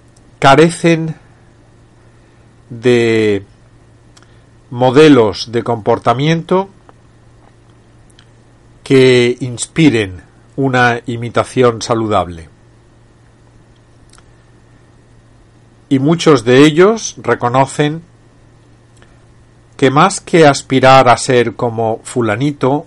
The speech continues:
o como menganita, lo que realmente quieren es no ser como fulanito o como menganita.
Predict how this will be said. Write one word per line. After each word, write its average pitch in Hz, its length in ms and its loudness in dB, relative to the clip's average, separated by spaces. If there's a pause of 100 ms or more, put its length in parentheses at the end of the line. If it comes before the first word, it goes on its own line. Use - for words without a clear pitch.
o 113 160 -6
como 110 300 -8
menganita, 120 800 -2 (1300)
lo 123 260 0
que 113 420 -4
realmente 127 680 0
quieren 151 420 0
es 123 360 -6 (240)
no 139 340 2
ser 98 320 -2 (1120)
como 120 340 -4
fulanito 104 760 -8 (340)
o 113 160 -4
como 104 340 -6
menganita. 92 640 -16